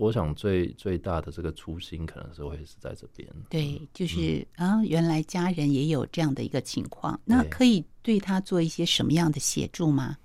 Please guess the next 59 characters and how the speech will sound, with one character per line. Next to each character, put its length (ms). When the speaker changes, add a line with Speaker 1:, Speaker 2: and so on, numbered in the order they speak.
Speaker 2:
高 200
频 240
损 220
失 180
的 100
话。 260
Speaker 1:
哦， 180
目 380
前 420
如 180
果 260
是 280
神 280
经 240
性 240
的 120
听 260
损， 300
Speaker 2:
嗯 120
哼， 100
Speaker 1:
哦， 40
Speaker 2:
嗯 20
哼。 60
Speaker 1:
或 100
者 140
是 180
先 280
天 200
性 240
的 80
听 260
损， 340
Speaker 2:
嗯。 280
Speaker 1:
啊， 140
我 140
们 160
大 160
概 160
就 160
是 600
用 560
聆 180
听 180
辅 240
具， 300
哦， 180
Speaker 2:
嗯。 80
Speaker 1:
比 80
如 160
说 300
助 180
听 260
器 320
啊、 140
辅 220
听 260
器。 300
Speaker 2:
嗯， 160
嗯。 180